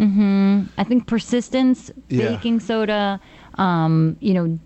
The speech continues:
Speaker 1: damp cloths that are, are used to apply the baking soda to sort of abrade lightly away the soap buildup on there, holding damp sponges, wet cloths onto the soapy areas to sort of help loosen it up. I think it's gonna take some elbow grease and some time.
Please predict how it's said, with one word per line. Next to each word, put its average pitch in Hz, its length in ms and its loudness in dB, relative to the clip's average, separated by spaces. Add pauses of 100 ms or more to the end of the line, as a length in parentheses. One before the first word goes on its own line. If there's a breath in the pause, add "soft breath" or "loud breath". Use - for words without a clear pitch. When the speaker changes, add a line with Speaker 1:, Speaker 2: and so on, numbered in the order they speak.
Speaker 1:
damp 208 460 -4
cloths 208 760 -4
that 175 320 -4 (100)
are, 160 640 0 (400)
are 208 60 0
used 208 400 4
to 196 140 0
apply 190 520 -2
the 226 100 -4
baking 240 360 0
soda 233 260 -2
to 214 80 -2
sort 185 240 -2
of 160 140 -4
abrade 180 680 0
lightly 190 560 -2
away 190 360 -2
the 185 120 -4
soap 196 260 -6 (140)
buildup 202 400 -2
on 226 220 0
there, 226 420 0 (420 loud breath)
holding 220 800 0
damp 202 320 -4
sponges, 214 680 0
wet 170 420 -2
cloths 208 680 -2
onto 202 360 0
the 196 100 0
soapy 196 440 -4
areas 190 420 0
to 190 100 -8
sort 185 180 -2
of 165 100 -2
help 175 220 -4
loosen 196 460 0
it 202 140 -2
up. 208 160 -4
I 208 60 -4
think 226 180 -4
it's - 100 -10
gonna 226 160 0
take 208 220 -4
some 190 180 0
elbow 185 260 0
grease 170 300 -2
and 165 140 0
some 147 160 -2
time. 147 480 -6